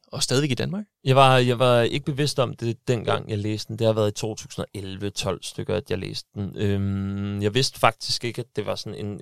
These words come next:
Speaker 2: en rigtig ting. Det er jo endda også fra to tusind og fem. Det er jo nærmest før MySpace var en ting.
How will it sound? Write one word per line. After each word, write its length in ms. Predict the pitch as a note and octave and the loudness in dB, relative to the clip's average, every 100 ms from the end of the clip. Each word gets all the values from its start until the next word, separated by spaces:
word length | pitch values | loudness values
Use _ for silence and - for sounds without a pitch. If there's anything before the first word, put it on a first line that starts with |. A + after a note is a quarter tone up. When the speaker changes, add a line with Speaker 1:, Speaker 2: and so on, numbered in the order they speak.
| G2+ | -8
Speaker 2:
en 140 | G2 | -6
rigtig 240 | G#2 - - | -8 -8 -8
ting. 200 | A2+ G#2+ | -6 0
Det 80 | A2+ | 2
er 40 | |
jo 60 | A2+ | 4
endda 240 | A2+ B2+ | 4 4
også 120 | B2 | 4
fra 80 | - | 0
to 200 | - C3+ | -2 -2
tusind 260 | A#2 B2 - | -2 -6 -4
og 60 | |
fem. 280 | G2+ B2+ B2+ | 0 0 0
Det 80 | - | 0
er 40 | |
jo 60 | A#2 | 0
nærmest 360 | A2 A2+ B2 - | 4 2 2 2
før 160 | A#2 | 2
MySpace 640 | G#2 G2+ B2 - A#2+ G#2+ | 4 2 2 0 0 0
var 100 | G#2+ | 0
en 120 | G2+ G2+ | 0 0
ting. 240 | B2 - | -2 -4